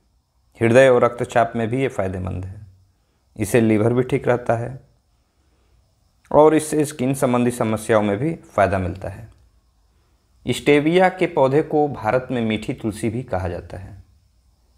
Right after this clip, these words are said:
ये एंटीऑक्सीडेंट, एंटीफंगल, इसमें फाइबर, प्रोटीन, आयरन, सोडियम, पोटेशियम, विटामिन सी इत्यादि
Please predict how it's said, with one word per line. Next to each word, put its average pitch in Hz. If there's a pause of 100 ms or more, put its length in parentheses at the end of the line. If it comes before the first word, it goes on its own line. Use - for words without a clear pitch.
(120)
ये 113
एंटीऑक्सीडेंट, 117
एंटीफंगल, 104 (1120)
इसमें 120
फाइबर, 127
प्रोटीन, 135
आयरन, 117
सोडियम, 117
पोटेशियम, 113
विटामिन 101
सी 117
इत्यादि 117